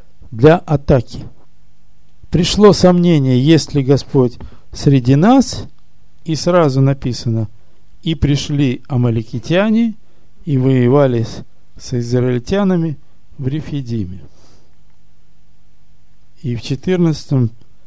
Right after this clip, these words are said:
стихе Господь сказал Моисею: «Напиши сие для памяти в книгу и внуши Иш-, Ишуа, что он,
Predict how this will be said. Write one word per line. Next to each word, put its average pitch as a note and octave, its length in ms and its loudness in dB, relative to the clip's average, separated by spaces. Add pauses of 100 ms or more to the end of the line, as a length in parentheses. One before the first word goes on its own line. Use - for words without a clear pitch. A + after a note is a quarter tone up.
(680)
стихе G3 760 -2
Господь C#3 540 0
сказал C#3+ 480 0
Моисею: D#3+ 760 2 (880)
«Напиши D3 840 2 (1000)
сие C#3+ 580 -2
для C3 240 -2
памяти B2+ 500 0
в - 80 -8
книгу F#3+ 500 0 (840)
и E3 140 4
внуши F#3 500 4 (120)
Иш-, - 340 -8 (140)
Ишуа, D#3 680 0
что C#3+ 420 -2
он, C3+ 220 2